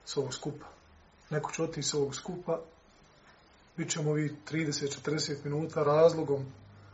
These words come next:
da mu se promijeni cijeli život. A neko nijednu riječ neće zapamtiti.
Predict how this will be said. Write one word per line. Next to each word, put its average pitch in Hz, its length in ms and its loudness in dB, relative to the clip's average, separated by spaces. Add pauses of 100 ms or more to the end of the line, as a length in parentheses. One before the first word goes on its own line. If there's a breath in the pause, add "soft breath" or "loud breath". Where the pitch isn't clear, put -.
(300 loud breath)
da 156 80 -2
mu 143 60 0
se - 160 -4
promijeni 151 360 4
cijeli 131 260 0
život. - 300 -12 (1500)
A 156 80 -2
neko 175 240 6
nijednu 180 220 6
riječ 165 200 0
neće 139 200 -2
zapamtiti. - 540 -10